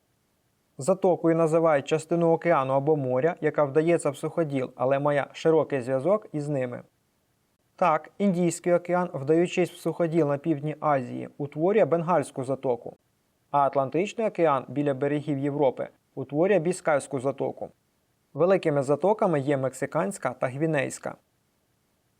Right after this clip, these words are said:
Протока — це відносно вузька частина водного простору, що сполучає дві сусідні водойми і роз'єднує ділянки суходолу. Наприклад, Гібралтарська протока сполучає Середземне море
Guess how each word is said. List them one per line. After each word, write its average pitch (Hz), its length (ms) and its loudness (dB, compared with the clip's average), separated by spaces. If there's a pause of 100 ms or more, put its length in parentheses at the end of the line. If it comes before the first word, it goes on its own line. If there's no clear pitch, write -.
Протока — 165 680 0
це 165 140 -2
відносно 175 440 2
вузька 175 340 0
частина 143 380 -2
водного 139 440 -2
простору, 139 520 -4
що 160 120 -6
сполучає 147 500 0
дві 143 240 -4
сусідні 127 400 -6
водойми 151 600 0
і 143 80 0
роз'єднує 151 540 0
ділянки 131 460 -4
суходолу. 139 640 -2 (760)
Наприклад, 170 600 0 (100)
Гібралтарська 156 720 0
протока 156 480 0
сполучає 151 600 0
Середземне 147 600 0
море 143 360 2